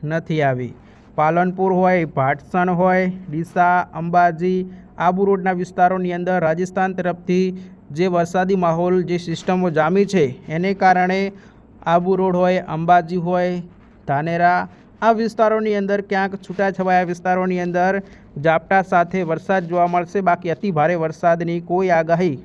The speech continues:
સોળ તારીખની અંદર આપણને જોવા નથી મળી. ધાનેરા હોય,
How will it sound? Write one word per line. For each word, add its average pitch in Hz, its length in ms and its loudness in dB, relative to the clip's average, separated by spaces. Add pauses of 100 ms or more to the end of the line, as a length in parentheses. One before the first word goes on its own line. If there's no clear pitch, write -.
(100)
સોળ 196 220 -2
તારીખની 175 460 0
અંદર 170 220 0
આપણને 165 380 -2
જોવા 156 340 0 (400)
નથી 156 320 -4
મળી. 131 320 -4 (400)
ધાનેરા 165 520 4
હોય, 170 440 -2